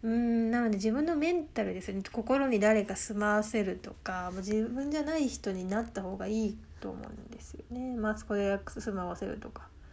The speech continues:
そっちの方が、なんか一個クッションを置けていいよなと思いました。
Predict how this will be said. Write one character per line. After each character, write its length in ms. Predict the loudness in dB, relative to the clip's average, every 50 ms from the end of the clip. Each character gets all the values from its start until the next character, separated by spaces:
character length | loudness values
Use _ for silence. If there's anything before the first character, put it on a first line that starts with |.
| -20 -20 -20 -20 -20 -20 -20 -18
そ 60 | -16
っ 100 | -16 -16
ち 140 | -12 -6 -4
の 80 | -2 0
方 160 | 0 0 0
が、 160 | 0 -4 -6 -10 -14 -18 -18 -18 -18 -18 -18 -12 -10
な 80 | -8
ん 60 | -8 -6
か 100 | -6 -4
一 160 | -4 -6 -6 -6 -6
個 200 | -6 -6 -6 -8 -12 -6
ク 120 | -6 -4
ッ 20 | -4
シ 180 | -4 -6 -6
ョ 60 | -6
ン 20 | -6
を 40 | -8
置 100 | -8 -8
け 80 | -10
て 300 | -10 -8 -10 -10 -10 -12 -14 -18 -14 -8
い 120 | -4 -4 -2
い 20 |
よ 80 | -2 -2
な 280 | -2 -2 -2 -4 -4 -6
と 160 | -6 -8 -10 -10 -12 -16 -16 -16 -16 -18 -18 -18 -18 -18 -18 -18 -16 -12
思 160 | -8 -6 -6 -6
い 60 | -6
ま 160 | -8 -10 -10
し 80 | -10 -10
た。 140 | -10 -12